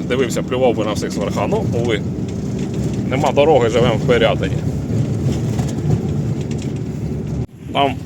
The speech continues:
під прошлими відео, відео ми писали, що в Ніколаївській області дороги, в, в, в Одеській, і люди живуть. Я вам скажу, якщо в Полтавській правильно заїхати, то теж такі можна міста знайти.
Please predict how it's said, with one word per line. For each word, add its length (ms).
під 140
прошлими 440
відео, 460
відео 380
ми 140
писали, 400
що 180
в 40
Ніколаївській 640
області 380
дороги, 400
в, 100
в, 540
в 40
Одеській, 540
і 40
люди 500
живуть. 340
Я 60
вам 100
скажу, 280
якщо 220
в 40
Полтавській 460
правильно 400
заїхати, 360
то 120
теж 260
такі 240
можна 240
міста 240
знайти. 440